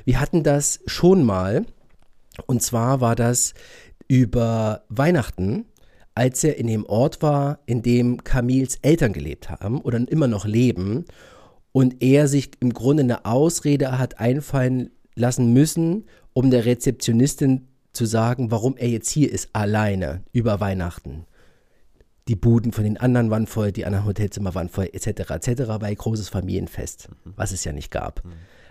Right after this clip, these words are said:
Speaker 1: Also auch da fängt er an, Ausreden zu erfinden. Und hier fühlt er sich auch nicht da. Ähm,
Speaker 2: Mhm.
Speaker 1: nicht in dieser Einsamkeit, also Einsamkeit im Sinne von, hier ist nichts, hier ist einfach Land, hier ist Ruhe, ja.
Speaker 2: Mhm.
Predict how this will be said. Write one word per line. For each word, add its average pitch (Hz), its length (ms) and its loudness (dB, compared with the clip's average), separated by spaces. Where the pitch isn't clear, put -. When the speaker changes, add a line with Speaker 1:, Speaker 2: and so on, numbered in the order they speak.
Speaker 1:
Also 123 220 2
auch 139 180 -2
da 147 460 0
fängt 135 240 2
er 104 60 0
an, 127 120 0
Ausreden 110 440 0
zu 98 140 -8
erfinden. 104 640 -6
Und 123 120 2
hier 156 520 2
fühlt - 380 -2
er 131 100 2
sich 127 240 -2
auch 135 200 0
nicht 90 260 -8
da. 80 320 -6
Ähm, 104 580 2
Speaker 2:
Mhm. 110 120 -8
Speaker 1:
nicht 135 360 2
in 143 100 4
dieser 139 320 2
Einsamkeit, 135 960 0
also 120 160 0
Einsamkeit 147 540 2
im 123 100 2
Sinne 135 200 2
von, 135 180 0
hier 123 160 0
ist 180 100 -4
nichts, - 300 -4
hier 151 100 -6
ist - 140 -8
einfach 156 180 -8
Land, 131 240 -2
hier 123 100 -2
ist - 160 -8
Ruhe, 143 300 4
ja. 101 240 0
Speaker 2:
Mhm. 98 60 -10